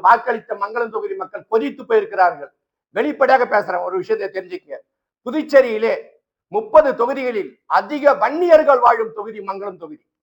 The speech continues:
புதுச்சேரி இருக்கும் ஒட்டுமொத்த இதுல, அதுல இவருக்காக ஒட்டுமொத்த வன்னிய சமுதாய மக்கள் இவருக்கு எதிரானவங்கள கூட நாங்க வேலை செய்ய வச்சோம். என் ஆருக்காக, என் ஆர் ஐயாவுக்காக எல்லாம் வேலை செஞ்சு ஜெயிக்க வச்சோம். ஆனால் இன்று ஒட்டுமொத்த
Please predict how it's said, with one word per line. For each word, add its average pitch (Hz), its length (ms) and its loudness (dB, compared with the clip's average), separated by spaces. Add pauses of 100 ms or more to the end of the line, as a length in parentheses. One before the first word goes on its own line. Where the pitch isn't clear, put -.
(220)
புதுச்சேரி 220 420 0
இருக்கும் 240 280 0 (140)
ஒட்டுமொத்த 226 540 -4
இதுல, 180 160 -8 (520)
அதுல 175 220 0 (720)
இவருக்காக 214 540 -2 (800)
ஒட்டுமொத்த 262 580 -4
வன்னிய 302 400 -6
சமுதாய 240 360 -2
மக்கள் 226 240 -8
இவருக்கு 185 260 -8
எதிரானவங்கள 269 560 2
கூட 226 140 -6
நாங்க 220 180 -8
வேலை 208 160 -6
செய்ய 185 160 -8
வச்சோம். 143 300 -20
என் 214 180 -8
ஆருக்காக, 220 280 -2 (180)
என் 220 140 -10
ஆர் 262 140 -2
ஐயாவுக்காக 214 460 -2 (680)
எல்லாம் 233 340 -2
வேலை 226 200 -4
செஞ்சு 208 240 -6
ஜெயிக்க 240 260 -2
வச்சோம். - 260 -14 (480)
ஆனால் 220 360 0 (380)
இன்று 202 200 -8 (120)
ஒட்டுமொத்த 311 440 -2